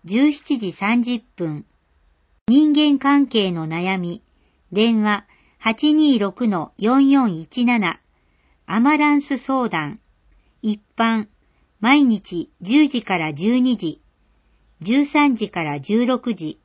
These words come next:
夜間、水曜、十八時から二十時。四月二十九日、五月六日を除く。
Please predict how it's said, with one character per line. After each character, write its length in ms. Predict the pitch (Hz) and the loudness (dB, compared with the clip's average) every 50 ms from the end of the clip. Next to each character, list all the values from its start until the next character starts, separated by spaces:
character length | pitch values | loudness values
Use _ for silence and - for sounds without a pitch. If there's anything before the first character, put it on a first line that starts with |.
| _ _ _ _ _ _ _ _ _ _ _ _ _ _ _ _ _ | _ _ _ _ _ _ _ _ _ _ _ _ _ _ _ _ _
夜 180 | 214 247 277 277 | 0 0 0 0
間、 320 | - 226 180 156 156 - _ _ _ _ _ _ _ _ | -2 -2 -4 -4 -6 -10 _ _ _ _ _ _ _ _
水 420 | - - - 247 262 277 277 269 | -20 -8 -4 0 2 2 2 2
曜、 320 | 269 277 262 208 - - - _ _ _ _ _ _ _ _ | 2 0 0 0 -2 -4 -8 _ _ _ _ _ _ _ _
十 280 | 170 170 226 277 302 277 | -8 -2 0 0 0 2
八 280 | 285 302 294 302 302 | 0 -2 -2 -2 -4
時 140 | 262 277 262 | -4 -4 -4
か 140 | - 214 180 | -4 -4 -2
ら 160 | 165 160 - - | -2 -4 -6 -6
二 220 | 170 175 196 190 | -6 -6 -6 -4
十 240 | 214 262 285 277 226 | 0 0 0 0 0
時。 260 | - 175 160 - - _ _ _ _ _ _ _ _ _ _ _ _ _ _ _ | -2 -6 -10 -10 -12 _ _ _ _ _ _ _ _ _ _ _ _ _ _ _
四 220 | - - 247 240 | -10 -6 -4 -2
月 260 | 269 311 311 311 311 | 0 0 0 2 2
二 200 | 285 285 302 294 | 2 2 2 0
十 240 | 277 - 247 220 196 | 0 -2 -2 -4 -2
九 140 | - - 247 | -2 -2 -2
日、 440 | 220 214 190 - - - 165 - - _ _ _ _ _ - | -2 -2 -4 -6 -10 -10 -10 -10 -12 _ _ _ _ _ -4
五 120 | 220 262 | -4 0
月 300 | 269 302 294 294 - 214 | 0 0 0 0 -2 -4
六 140 | 185 185 190 | -4 -2 -2
日 360 | 214 247 247 - - 247 233 | -2 -2 -2 -2 -2 -2 0
を 60 | 226 | 0
除 340 | 208 185 180 175 170 180 165 | -2 -4 -6 -6 -8 -10 -10
く。 280 | - - 165 160 - | -10 -10 -10 -10 -10